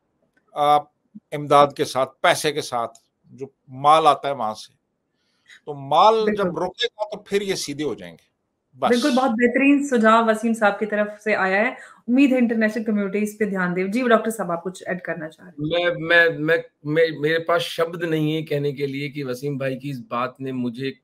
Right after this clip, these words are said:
Speaker 3: मेरा दिल जीत लिया है। दो हज़ार सत्रह में उन दोनों लड़कियों ने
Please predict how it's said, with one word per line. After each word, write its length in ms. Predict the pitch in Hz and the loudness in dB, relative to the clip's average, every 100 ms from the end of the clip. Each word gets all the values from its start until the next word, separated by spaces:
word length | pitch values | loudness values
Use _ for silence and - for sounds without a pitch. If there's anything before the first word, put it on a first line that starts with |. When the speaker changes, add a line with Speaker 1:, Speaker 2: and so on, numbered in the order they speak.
| 127 | -10
Speaker 3:
मेरा 220 | 127 131 | -6 -4
दिल 240 | 120 131 | -6 -8
जीत 220 | 139 131 120 | -6 -8 -8
लिया 180 | 120 120 | -6 -6
है। 180 | 117 - _ _ _ _ _ _ _ 117 | -6 -12 _ _ _ _ _ _ _ -12
दो 360 | 117 175 185 | -2 0 2
हज़ार 240 | 180 196 208 | 4 4 2
सत्रह 440 | - 151 - 160 | 2 -2 0 0
में 340 | 151 123 113 - - | 2 -2 -4 -8 -10
उन 140 | 147 135 | -6 -2
दोनों 300 | 135 170 147 | 0 2 0
लड़कियों 320 | 123 147 147 | -2 0 0
ने 340 | 156 156 123 | 2 -2 -4